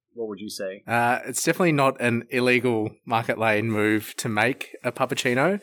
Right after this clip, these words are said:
Speaker 2: Just like you said, Jace, I think not everyone would know what a puppuccino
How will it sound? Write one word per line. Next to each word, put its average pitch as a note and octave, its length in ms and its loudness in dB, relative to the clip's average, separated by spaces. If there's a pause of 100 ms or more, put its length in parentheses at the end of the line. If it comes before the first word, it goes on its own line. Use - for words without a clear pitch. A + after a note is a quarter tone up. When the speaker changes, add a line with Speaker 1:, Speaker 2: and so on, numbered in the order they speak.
Speaker 2:
Just - 180 0
like G#2 140 0
you A2 60 -4
said, G#2+ 200 0
Jace, G#2 340 2
I G#2 40 -2
think G2+ 320 -2
not G#2+ 240 2
everyone G#2 300 2
would G#2 120 -4
know G2+ 320 2
what G2 140 2
a F#2+ 40 -4
puppuccino G2 640 -2